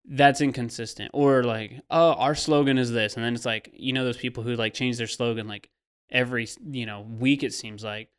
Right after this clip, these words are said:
That's consistency too. I was talking, you know, the consistency with the, the social media posting, but I think it's also the consistency with the messaging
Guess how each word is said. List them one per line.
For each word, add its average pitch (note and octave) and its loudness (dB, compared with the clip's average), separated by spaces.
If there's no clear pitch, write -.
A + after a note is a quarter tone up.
That's D3 0
consistency A2+ -8
too. A2 -12
I D3+ 0
was G3+ 0
talking, E3 0
you D3 0
know, B2 0
the A#2 -4
consistency B2+ -6
with A#2 -6
the, G#2 -6
the A#2+ -12
social A#2+ -8
media A2 0
posting, B2 -4
but B2 -2
I G#2+ -2
think C3+ -6
it's A#2 -8
also A#2+ -4
the A2+ -8
consistency A2+ -10
with A2 -14
the - -12
messaging A2 -8